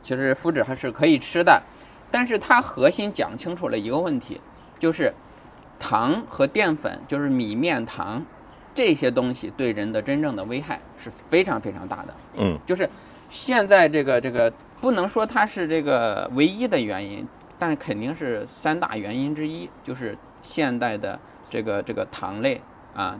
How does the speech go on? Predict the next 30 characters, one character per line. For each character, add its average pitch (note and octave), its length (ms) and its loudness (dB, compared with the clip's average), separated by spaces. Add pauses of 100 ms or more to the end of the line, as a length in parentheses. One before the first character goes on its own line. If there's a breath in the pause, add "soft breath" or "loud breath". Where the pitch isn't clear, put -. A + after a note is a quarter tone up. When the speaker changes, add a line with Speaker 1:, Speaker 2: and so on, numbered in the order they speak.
Speaker 1:
淀 C#3 240 0
粉 - 160 -8 (300)
啊、 G#2 160 -8
精 G#3 360 -4
致 F3+ 200 -6
碳 A2 240 -8
水， G2 160 -10
尤 A2+ 140 -8
其 C#3 140 -10
是 C3+ 140 -10
精 D#3+ 240 -6
致 D#3 100 -6
碳 G2+ 220 -12
水 G#2 100 -14 (460)
啊。 F#2+ 200 -6 (680 loud breath)
然 C3+ 160 6
后 F#3 120 2
呢， C#3+ 240 0 (260 loud breath)
看 F3+ 180 4
完 F3+ 120 4
这 F#3+ 80 2
个 E3+ 80 10
书 E3+ 200 0
之 F#3 80 0
后， E3+ 200 4
然 A#2+ 180 0
后 D3+ 160 2
呢， B2+ 260 2
我 B2 160 2
就 B2+ 300 6